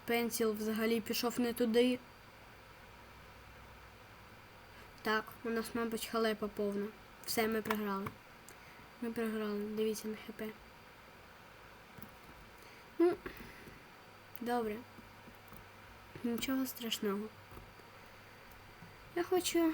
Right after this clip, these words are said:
Сказати, що ми, ну, і так до сьомої хвилі дожили. Ну, типу,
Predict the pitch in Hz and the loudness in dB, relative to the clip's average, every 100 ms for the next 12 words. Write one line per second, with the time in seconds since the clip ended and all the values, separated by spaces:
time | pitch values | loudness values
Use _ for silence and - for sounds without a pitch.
0 | - - - - - 294 294 392 403 220 | 2 -6 -8 -8 -2 2 6 6 6 0
1 | 262 - - - 269 302 349 349 - 269 | -4 -6 0 8 12 12 12 10 10 10
2 | 220 202 226 240 214 220 - 226 226 202 | 10 6 6 4 4 0 4 6 6 2
3 | - 226 226 208 202 208 240 247 208 196 | 2 6 6 6 4 2 4 2 2 0
4 | 214 254 202 208 208 202 | -2 -2 -2 0 -2 0